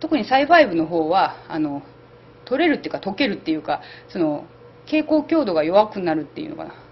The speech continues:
ので、測定しにくくなるっていう傾向がよくあります。っていうことになると、同じ量をもし結合してても測定できなくなってる。感度が悪くなってると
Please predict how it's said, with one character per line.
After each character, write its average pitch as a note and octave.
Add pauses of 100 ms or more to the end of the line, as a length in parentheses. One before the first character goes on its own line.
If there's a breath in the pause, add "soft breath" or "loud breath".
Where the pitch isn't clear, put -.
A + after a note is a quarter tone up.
(540 loud breath)
の F#3+
で、 F#3
測 -
定 E4
し -
に F#4
く D#4
く G#3
な D#3+
る D3
っ -
て -
い F3
う D#3+
傾 G#3+
向 F#3+
が E3
よ G#3
く F#3
あ -
り D3+
ま D#3
す。 - (280 loud breath)
っ -
て -
い D#4+
う -
こ E4+
と E4
に C#4
な A3
る F#3+
と、 G#3 (140)
同 D4+ (120)
じ G4+
量 G#4
を A#3
も B3+
し - (200)
結 E4
合 F#4+
し -
て G4+
て A#3+
も E3
測 -
定 E4+
で A#3
き E4
な D4
く D3+
な -
っ -
て -
る。 - (2000 loud breath)
感 D#4
度 G#3
が D#3+
悪 F#3
く C4+
な C4
っ C4
て E3+
る D#3+
と -